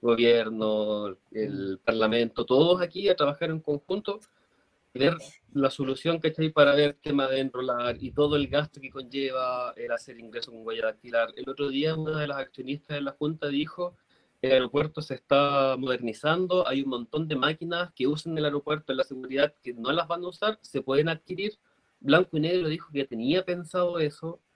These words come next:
Speaker 1: y como dices tú también, eso te conllevaría, weón, un ingreso eterno.
Speaker 2: Es que
Speaker 1: Porque
Speaker 2: a eso
Speaker 1: si
Speaker 2: iba
Speaker 1: ya
Speaker 2: yo,
Speaker 1: no
Speaker 2: pues, weón.
Speaker 1: va a pasar doscientas personas en el,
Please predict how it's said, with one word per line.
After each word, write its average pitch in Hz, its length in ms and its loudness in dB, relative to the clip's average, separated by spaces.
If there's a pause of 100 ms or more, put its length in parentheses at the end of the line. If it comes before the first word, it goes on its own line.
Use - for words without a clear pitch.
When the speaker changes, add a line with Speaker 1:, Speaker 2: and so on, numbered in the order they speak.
(440)
Speaker 1:
y 127 100 -2
como 123 260 4
dices 156 280 2
tú 165 160 0
también, 151 480 4
eso 156 260 4
te 135 140 2
conllevaría, 127 680 4
weón, 135 360 -2
un 131 560 0
ingreso 139 720 6
eterno. 123 580 2 (300)
Speaker 2:
Es 170 120 0
que 180 200 2
Speaker 1:
Porque 180 160 4
Speaker 2:
a 185 40 6
eso 185 160 2
Speaker 1:
si 208 40 8
Speaker 2:
iba 208 100 8
Speaker 1:
ya 208 60 8
Speaker 2:
yo, 220 80 8
Speaker 1:
no 185 80 4
Speaker 2:
pues, 151 140 0
weón. 135 280 -2
Speaker 1:
va 156 40 6
a 147 40 0
pasar 143 300 -2
doscientas 156 480 0
personas 156 460 4
en 139 100 0
el, 131 180 -8